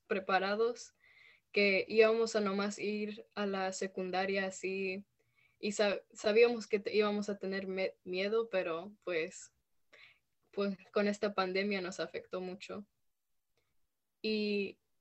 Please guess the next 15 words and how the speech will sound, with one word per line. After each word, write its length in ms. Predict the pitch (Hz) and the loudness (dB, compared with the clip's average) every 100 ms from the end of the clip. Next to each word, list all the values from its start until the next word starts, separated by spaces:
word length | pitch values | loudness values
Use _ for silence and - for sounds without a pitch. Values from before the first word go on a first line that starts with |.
| _ | _
mm, 280 | 214 220 208 - - _ _ _ | -4 0 -2 -4 -14 _ _ _
cambiando 680 | 214 208 208 214 226 240 247 | 0 0 4 2 2 -2 -2
a 100 | 202 | -2
la 140 | 190 | -4
secundaria, 840 | 196 190 190 190 185 190 196 190 - | -6 -6 -6 -4 -2 -2 -2 -4 -6
nosotros 500 | 196 202 196 208 - | -6 -6 -6 -6 -4
tuvimos 360 | 196 196 202 | -4 -4 -6
que 80 | - | -6
aprender 440 | 185 185 175 180 | -8 -6 -6 -6
cómo 220 | - 190 190 | -6 -6 -6
hacer 440 | 190 190 190 208 | -6 -4 -4 -4
modo 340 | 190 185 185 196 | -6 -4 -4 -4
through 240 | 185 170 | -6 -6
Zoom. 320 | 180 196 285 - _ _ _ _ _ _ _ _ _ _ | -6 -4 -6 -10 _ _ _ _ _ _ _ _ _ _
Y 680 | - 220 220 214 214 214 - | -4 -2 0 0 0 0 -4